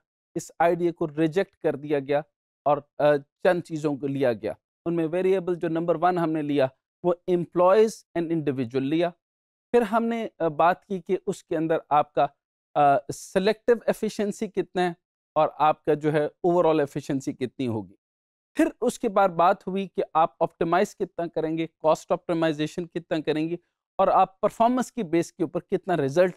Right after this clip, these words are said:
दे सकते हैं। ऐसे नहीं हो सकता कि आप एलोकेटिव ना रहें और आप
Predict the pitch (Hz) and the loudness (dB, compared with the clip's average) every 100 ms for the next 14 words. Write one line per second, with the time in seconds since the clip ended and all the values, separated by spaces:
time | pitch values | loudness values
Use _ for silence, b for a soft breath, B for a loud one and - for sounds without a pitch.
0 | 143 165 165 135 - 135 - _ _ - | 2 2 2 -2 -6 -12 -12 _ _ -4
1 | 202 226 226 226 196 175 170 - 165 - | -2 0 0 0 -2 -2 -4 -2 -2 2
2 | 151 - _ 170 165 - 185 175 170 165 | 2 2 _ 0 0 0 -2 0 -2 0
3 | 156 151 165 _ _ - 160 156 - | 0 0 -2 _ _ 0 4 2 0